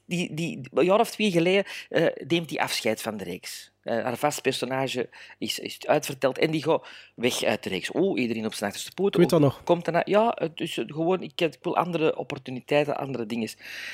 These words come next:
Speaker 1: Nu, ineens blijkt, hè, in een tweet-tirade deze nacht, dat ze dus, eh, schrik heeft van Mark Harmon. En dat mensen er constant blijven vragen, "Waarom kom je niet terug naar de show?" Omdat ik schrik heb van Mark Harmon,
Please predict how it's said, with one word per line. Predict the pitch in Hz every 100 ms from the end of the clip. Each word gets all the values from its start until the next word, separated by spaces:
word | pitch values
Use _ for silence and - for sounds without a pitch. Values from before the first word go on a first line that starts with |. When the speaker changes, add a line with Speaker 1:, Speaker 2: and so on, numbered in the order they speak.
| - - -
Speaker 1:
Nu, | 156 165 165 190 277 320 -
ineens | 160 180 254 - 202
blijkt, | 101 107 214 - - - _ _ _
hè, | 127 165 - _ _ _ _ _ _ -
in | 165
een | 123 117 - _ _ _
tweet-tirade | - 147 202 - - 180 202 233 226 220 -
deze | - 147 139
nacht, | 131 202 - - - - -
dat | 117 160 -
ze | 151
dus, | 131 127 -
eh, | - 117 110 101
schrik | - - 233 254
heeft | 117 117 143 - - - -
van | 127 123
Mark | 131 135
Harmon. | - 156 127 98 - -
En | 135
dat | 135
mensen | 156 196 175
er | 143
constant | 131 196 185 175 143
blijven | 139 131
vragen, | 135 156
"Waarom | 151 147 139
kom | 139
je | 135
niet | 127
terug | 170 175
naar | 123
de | 117
show?" | - - - - - -
Omdat | 160 165
ik | 131
schrik | - 233 233
heb | 170
van | - 123
Mark | 113 -
Harmon, | - 170 156 143